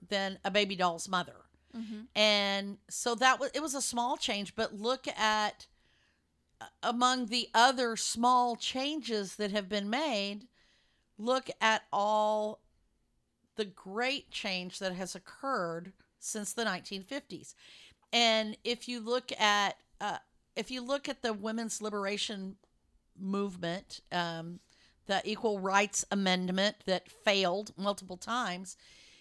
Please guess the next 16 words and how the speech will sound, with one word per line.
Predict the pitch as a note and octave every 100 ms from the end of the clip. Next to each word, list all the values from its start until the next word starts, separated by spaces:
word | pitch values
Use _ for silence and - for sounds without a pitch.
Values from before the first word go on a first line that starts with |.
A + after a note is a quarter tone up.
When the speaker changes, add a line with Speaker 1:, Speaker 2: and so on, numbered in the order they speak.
| _ _
Speaker 1:
it, | A#3 A3+ A3 - - _ _ _ _ _ _ _
it, | D3+ -
you | G#3+ A#3
know, | A3 A3 -
the | F#3+ A3
whole | - D4 D4
idea | B3+ F#3+ A#3 C#4 C4+
of | G3
that | A3 G#3+
was | G3+
that | G#3 -
they | A#3+
wanted | A3+ A#3 G#3+ F#3 -
sudden, | - B3+ B3 G#3 F#3 F#3+ - C#3+
drastic | E3+ G3+ G3+ - G3+ - -
change, | A#3+ D4 F3 D#3+ E3+ -